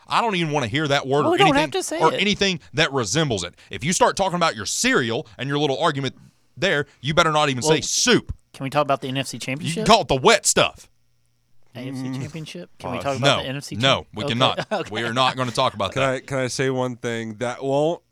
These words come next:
Speaker 3: it'll be as
Speaker 1: You better
Speaker 3: vague
Speaker 1: call it
Speaker 3: as
Speaker 1: the wet
Speaker 3: possible.
Speaker 1: stuff.
Speaker 2: The wet
Speaker 3: I don't,
Speaker 2: stuff.
Speaker 3: I don't like that.
Speaker 1: The wet stuff.
Speaker 3: All I was gonna say
Speaker 1: <laughs> Wet boy.
Speaker 3: was, I don't like that either.
Speaker 2: <laughs>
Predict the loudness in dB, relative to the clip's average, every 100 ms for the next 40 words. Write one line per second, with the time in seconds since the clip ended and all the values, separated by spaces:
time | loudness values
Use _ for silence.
0 | _ -20 _ _ -4 -4 -2 -4 -2 0
1 | 4 4 8 8 8 6 6 6 4 2
2 | 0 -2 -16 -20 _ _ _ _ _ -16
3 | -14 -10 -10 -8 -8 -2 0 2 2 0
4 | -2 -4 -6 -8 -6 -6 -6 -6 -10 _
5 | -8 -4 4 4 4 2 4 4 6 6
6 | 6 2 0 -2 -2 0 0 0 0 2
7 | 2 2 2 2 0 _ _ _ 0 2
8 | 4 2 -2 -6 -16 _ _ _ _ -20
9 | _ _ _ _ _ _ _ -20 -20 -20
10 | -18 -14 -14 -12 -4 -4 -2 -4 -4 -6
11 | -6